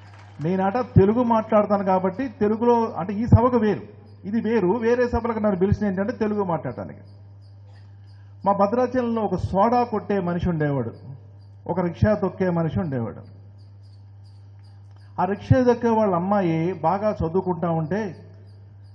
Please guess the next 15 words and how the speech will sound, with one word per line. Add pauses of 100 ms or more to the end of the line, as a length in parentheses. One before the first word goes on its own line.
ఇలా
కొంచెం
అభ్యుదయ
భావాలు
కలిగిన
వాళ్ళు
ఫీజులు
కట్టి
ఆ
అమ్మాయిని
చదివిస్తా
ఉన్నారు. (1200)
One
fine
morning